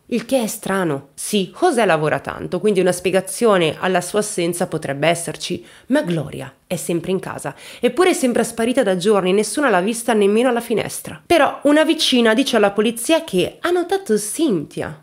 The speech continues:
un paio di giorni prima. Stava infilando alcuni sacchetti in un bidone della spazzatura del quartiere. La vicina quindi aveva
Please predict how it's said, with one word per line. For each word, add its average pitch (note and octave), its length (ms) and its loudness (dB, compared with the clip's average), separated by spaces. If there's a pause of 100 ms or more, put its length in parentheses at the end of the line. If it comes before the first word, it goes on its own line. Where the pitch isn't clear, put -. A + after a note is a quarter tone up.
un F#3+ 180 0
paio E3 220 0
di E3 100 -2
giorni - 320 -6
prima. F#2+ 380 -8
Stava G#3+ 300 0
infilando B3 440 2
alcuni G#3+ 400 2
sacchetti B3+ 540 0
in G#3+ 80 4
un A3 100 2
bidone A#3 320 2
della F#3+ 180 2
spazzatura G#3 540 -4
del E3 160 0
quartiere. D3 680 -6
La F3 160 2
vicina C#4 500 2
quindi C4 260 4
aveva G3+ 500 4